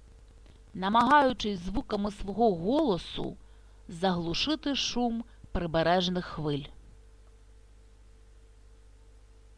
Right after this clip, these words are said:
Наступне речення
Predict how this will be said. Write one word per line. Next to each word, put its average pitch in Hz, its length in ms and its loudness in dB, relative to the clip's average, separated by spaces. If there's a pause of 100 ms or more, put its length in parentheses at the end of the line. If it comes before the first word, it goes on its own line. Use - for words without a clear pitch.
(1000)
Наступне 175 600 -2
речення 226 600 -4